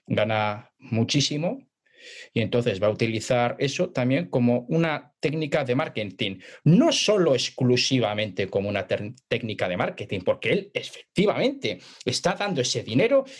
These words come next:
y con ese dinero, bueno, pues se van a poder hacer muchísimas cosas. Pero lo que está claro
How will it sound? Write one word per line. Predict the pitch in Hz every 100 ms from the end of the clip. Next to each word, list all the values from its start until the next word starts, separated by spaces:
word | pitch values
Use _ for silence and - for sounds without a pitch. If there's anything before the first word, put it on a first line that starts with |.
| 127
y | 135
con | 110
ese | 110 - 135
dinero, | 135 156 269
bueno, | 226 269
pues | 131 -
se |
van | 110 135
a | 151
poder | 117 110
hacer | - 104
muchísimas | 101 - - 107 90 -
cosas. | 226 - 95 - _ _ _ _ _ _ _ _ _ - - _ _ -
Pero | 156 135
lo | 135
que | 127
está | - 156
claro | 156 202 269